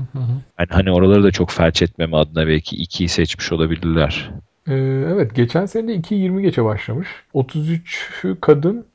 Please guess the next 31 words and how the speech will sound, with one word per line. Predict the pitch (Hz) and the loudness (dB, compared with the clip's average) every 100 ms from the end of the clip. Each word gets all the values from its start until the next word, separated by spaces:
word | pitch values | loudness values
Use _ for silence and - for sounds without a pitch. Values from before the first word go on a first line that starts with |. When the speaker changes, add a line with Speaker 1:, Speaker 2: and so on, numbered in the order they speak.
| _ 151 | _ -10
Speaker 1:
üç | - - | -8 -4
yüz | 160 | 2
on | 170 170 156 | 2 2 2
biri | 165 - - 151 151 | 0 -2 -10 -2 0
erkek | 135 135 - 165 | 2 0 -4 -4
olmak | 151 151 156 | -4 -2 -4
üzere | 135 156 | -2 -2
üç | 175 - - | -2 -8 -12
yüz | 160 | -12
kırk | - 160 - | -8 -10 -6
dört | 165 | -6
kişi | - - | -6 -14
katılmış | - 117 113 107 - | -6 -6 -6 -8 -8
geçen | 120 113 110 | -10 -8 -10
sene. | 120 147 254 _ _ - - - - - - | -8 -8 -8 _ _ -20 -20 -20 -20 -14 0
Ee, | 131 135 135 131 131 | 2 2 0 -2 0
ve | 208 | -2
şey, | - 233 - - - | 0 -2 -2 -8 -10
e, | 127 | -4
Mert | 117 117 135 170 - - | -2 2 2 2 -4 -2
Gürmalegese | 151 160 165 175 180 196 - 170 143 - _ _ _ _ - | 0 2 2 2 2 0 0 2 2 -2 _ _ _ _ -2
varmış | 113 107 107 - 117 | 0 2 -2 -6 -6
yarışta | 110 113 - 190 | -6 -6 -2 0
ve | |
yirmi | 143 147 151 | 0 0 0
dokuz | 151 - | -2 -6
sıfır | - - 143 | -16 -6 -6
iki | 135 143 | -4 -2
ile | 160 190 | -2 0
birinci | 156 156 156 147 | 0 0 2 2
olmuş. | 104 98 - - | 2 -4 -12 -20